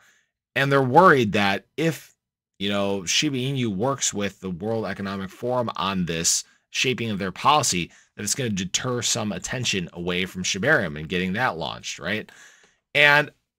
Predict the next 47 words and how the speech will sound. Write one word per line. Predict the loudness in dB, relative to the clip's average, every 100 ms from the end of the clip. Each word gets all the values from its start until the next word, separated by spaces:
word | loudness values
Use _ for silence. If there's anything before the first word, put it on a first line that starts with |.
| -4
I | -2
don't | 2 4 4 4
necessarily | -2 -2 -2 0 0 -2
think | -4 -6 -4
that's | -6 -8 -12
the |
case, | -12 -10 -8 -8
right? | -6 -4 -4
This | -2 0
is | 0
more, | -2 -2 -2 -6 -8
more | -4 -4 -2
so | -4 -2
like | -2 -4 -8
offering | -8 -8 -8 -8
insight | -4 -4 -2 -2 -2 -4
and | -6
all | -6
these | -6 -4
sorts | -4 -8 -10
of |
things | -8 -6 -6 -4
rather | -4 -4
than | -4 -6 -4
stealing | -6 -4 -6 -6 -6
time | -6 -6 -4
away | -4 -4 -6
from | -8 -10
development. | -4 2 2 0 -10 -16 _ _ _ _ 4
I | 4
voted | 8 6 4
yes | 0 0 -2 -4 -4 _
on | -10 -10
this, | -10 -12 -12
just | -8 -6
so | -4
you |
guys | -2 -4 -4
know. | -8 -10 -12 _ 2
I | 4
think | 2 -2
this | -4 -2
is |
a | -4
huge | -4 -2 -2
opportunity | -2 -6 -4 -4 -4 -8 _ _ _ -10
because | -4 0 0